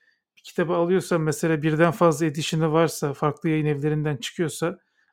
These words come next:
açıp mesela book design'ine bakıyorum içine. E, hangisi daha okunaklı, hangisinin formatı daha bana uygun?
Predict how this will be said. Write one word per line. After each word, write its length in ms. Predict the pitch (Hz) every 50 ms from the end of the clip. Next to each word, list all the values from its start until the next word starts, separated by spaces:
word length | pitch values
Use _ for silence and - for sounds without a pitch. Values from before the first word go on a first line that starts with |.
| -
açıp 260 | - 175 - - - -
mesela 320 | - 160 - 196 190 170 151
book 180 | 185 180 -
design'ine 480 | 190 170 156 175 175 170 170 170 180 160
bakıyorum 320 | 156 143 - - 131 120 120
içine. 360 | 117 - - 123 113 110 - _ _ _ _ _ _ _ _ _ _ _ _ _ _ _ _ _ -
E, 40 | - - - - -
hangisi 480 | - 165 165 170 170 151 123 - 147 135
daha 160 | 156 147 147
okunaklı, 680 | 139 - - 143 131 123 120 _ - 127 123 135 - - 196
hangisinin 460 | 151 165 170 156 151 143 - 175 160
formatı 520 | - - 165 160 156 147 151 139 - 151
daha 220 | 139 147 139 151 139
bana 220 | 139 135 139 143
uygun? 440 | 139 135 131 120 127 123 120 120 120